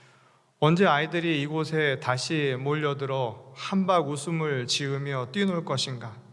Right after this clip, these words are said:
참 안타까운 마음이 들곤 했습니다. 팬데믹이 어느 정도 수그러들면 과연 예전처럼 돌아갈 수 있을 것인가? 그조차 아직까지 알 수 없는 그런 안타까운 상황입니다.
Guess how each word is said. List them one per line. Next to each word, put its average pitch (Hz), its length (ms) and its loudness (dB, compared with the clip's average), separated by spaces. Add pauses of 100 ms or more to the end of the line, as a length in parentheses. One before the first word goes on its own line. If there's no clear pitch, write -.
(420)
참 170 240 0
안타까운 143 1000 -2
마음이 127 600 2
들곤 139 320 -2
했습니다. 117 520 -10 (1000)
팬데믹이 180 540 4
어느 147 160 0
정도 156 320 -2
수그러들면 147 1000 -2 (300)
과연 139 400 2
예전처럼 160 720 0
돌아갈 151 400 2
수 143 120 -8
있을 127 240 -6
것인가? 120 540 -4 (680)
그조차 156 800 4
아직까지 139 560 0
알 127 180 2
수 139 140 -4
없는 131 420 -4
그런 151 220 -2
안타까운 131 640 -2
상황입니다. 135 800 -6